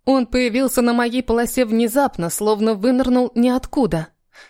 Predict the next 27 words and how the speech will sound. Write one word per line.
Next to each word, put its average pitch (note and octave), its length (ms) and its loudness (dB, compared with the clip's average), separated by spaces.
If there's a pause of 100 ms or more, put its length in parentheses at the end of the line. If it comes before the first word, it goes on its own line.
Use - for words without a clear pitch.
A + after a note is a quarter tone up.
(120)
Я B3 260 2
резко A#3+ 320 0
крутанула G#3+ 600 0
руль, A#3 220 0 (120)
уже A#3 240 0
зная, G3 360 0
что G3 220 -4
не F#3+ 120 -2
смогу G3+ 440 -2
избежать F#3+ 440 -2
столкновения. E3 840 -4 (1900)
Меня B3 480 2
затянуло A3 520 0
в - 80 -12
портал G#3+ 500 0
за G#3 140 -2
мгновение A#3 640 2
до B3 120 0
удара, G#3 500 0 (360)
но A#3 240 2
я A#3 220 -2
успела C#4 420 -2
услышать C4 500 -4
оглушающий A#3 680 -2
звук G#3 340 -4
деформирующегося G#3+ 960 -2
металла A3 520 -2